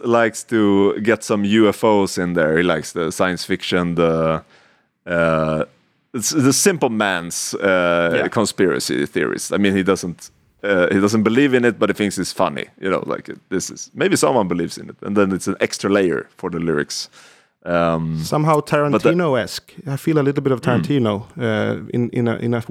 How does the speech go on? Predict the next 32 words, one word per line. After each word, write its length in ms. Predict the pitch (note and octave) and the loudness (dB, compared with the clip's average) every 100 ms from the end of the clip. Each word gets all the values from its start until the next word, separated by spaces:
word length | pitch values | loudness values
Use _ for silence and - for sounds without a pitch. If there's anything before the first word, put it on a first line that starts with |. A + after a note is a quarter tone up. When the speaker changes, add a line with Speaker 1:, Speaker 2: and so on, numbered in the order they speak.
| B2 | -2
Speaker 2:
in 80 | B2+ | 0
a 60 | A#2+ | 2
way, 400 | C3 D#3 F#2+ F2+ | 2 2 0 -6
at 180 | F#2+ | -10
least. 300 | - - - - | -10 -12 -12 -8
I 40 | |
mean, 240 | A#2 A2+ | -4 -2
not 180 | A#2+ B2+ | -4 -4
that 140 | B2+ A#2+ - | -8 -10 -4
it's 160 | G#2+ | -2
Speaker 1:
Yeah. 60 | G#2+ | -2
Speaker 2:
the 80 | B2 | -4
same, 540 | - A#2 A#2+ D#3+ E3 | -4 -2 0 0 -2
but 220 | B2+ A#2+ - A2+ | -4 -6 -10 -4
they 120 | A#2+ | -4
both 300 | A#2 C3 - | 0 -2 -2
have 160 | B2 G#2+ | -6 -6
this 120 | G#2 | -10
kind 220 | - A2+ | -6 -4
of 120 | - _ _ _ _ _ _ _ _ | -6 _ _ _ _ _ _ _ _
picking 260 | - C3 | -10 -6
these 160 | A2 G#2+ | -4 -4
cool 560 | - C3+ B2+ A#2+ A2+ G#2+ | -2 -2 0 0 -2 -4
topics, 680 | - - - - - - - | -10 -14 -14 -12 -12 -10 -8
you 60 | |
know, 140 | G2 F2+ | -6 -6
like, 160 | F2+ - | -6 -6
kind 120 | A2+ | -6
of 80 | A2 | -4
Speaker 1:
Hmm. 160 | F2 - | -6 -6
Speaker 2:
cheesy 400 | - C3+ C3 A#2 | -2 0 0 -2
cool, 440 | - C3+ G#2+ G2+ | -4 -2 -2 -6